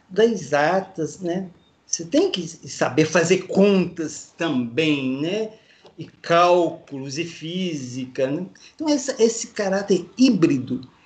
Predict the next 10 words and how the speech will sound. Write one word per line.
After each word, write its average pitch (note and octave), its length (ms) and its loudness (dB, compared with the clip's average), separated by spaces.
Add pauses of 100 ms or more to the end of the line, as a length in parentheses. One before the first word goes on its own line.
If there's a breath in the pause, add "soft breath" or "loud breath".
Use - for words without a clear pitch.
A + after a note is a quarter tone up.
(160 soft breath)
ele F3+ 160 2
dificulta G#3+ 800 0
um F3 120 2
pouco F3+ 380 4
quando F3 320 -2
você E3+ 460 -2 (100)
quer E3 360 2 (840)
criar E3+ 300 4
uma D#3 120 0
escola. B2+ 440 -8